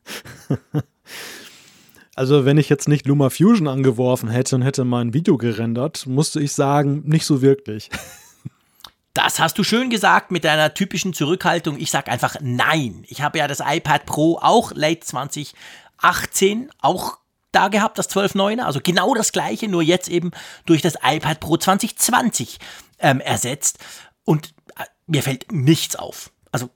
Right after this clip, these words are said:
Speaker 2: ganz ehrlich gesagt, wirklich nichts. Okay, klar, LumaFusion nutze ich nicht oder noch nicht, will ich dann auch mal noch lernen. Aber, ähm, äh, ansonsten, all das Zeug, was ich mache, das war schon rasend schnell. Und beim neuen ist es genauso rasend schnell. Und du hast vorhin, als wir über A R M Max gesprochen haben, gesagt,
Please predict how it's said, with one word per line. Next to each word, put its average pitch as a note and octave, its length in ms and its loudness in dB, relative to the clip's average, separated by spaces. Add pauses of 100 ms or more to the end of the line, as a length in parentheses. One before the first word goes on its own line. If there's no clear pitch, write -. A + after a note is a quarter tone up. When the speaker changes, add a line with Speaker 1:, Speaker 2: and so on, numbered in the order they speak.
(120)
Speaker 2:
ganz D#3+ 220 0
ehrlich G#2+ 200 -8
gesagt, - 320 -18
wirklich D3+ 380 -2
nichts. - 640 -4
Okay, A#3 320 0
klar, F3+ 460 0
LumaFusion D3+ 720 -2
nutze C3+ 260 -4
ich G#2 80 -6
nicht F3+ 380 0
oder B2 120 -6
noch E3+ 200 -2
nicht, F3 280 -4 (440)
will D#3 100 -2
ich D3 80 -4
dann C3+ 140 -2
auch D3+ 100 -2
mal D#3 140 2
noch C#3+ 100 0
lernen. C#3+ 340 0
Aber, D3 320 4
ähm, D#3 360 0
äh, F3+ 220 -14 (360)
ansonsten, G3+ 680 0
all G3 200 0
das F#3+ 220 -2
Zeug, F#3+ 260 2
was E3 180 0
ich A3 200 -2
mache, F3+ 320 0
das E3+ 220 -4
war D#3 160 0
schon E3 160 -2
rasend F3 880 0
schnell. D#3+ 380 -2 (400)
Und D3+ 180 -2
beim D#3+ 180 4
neuen D#3+ 260 2
ist D3+ 140 -4
es D3 120 -8
genauso D#3 340 -2
rasend E3 760 0
schnell. D3 380 -2
Und D3 140 -6
du D#3 40 -2
hast - 220 -4
vorhin, E3+ 340 -2
als D#3 200 -6
wir D#3+ 80 0
über C3 160 -2
A C#3 140 2
R C3 80 0
M D3+ 140 -2
Max C#3+ 300 -2
gesprochen C#3+ 460 -6
haben, C#3 100 -4
gesagt, C3+ 420 -2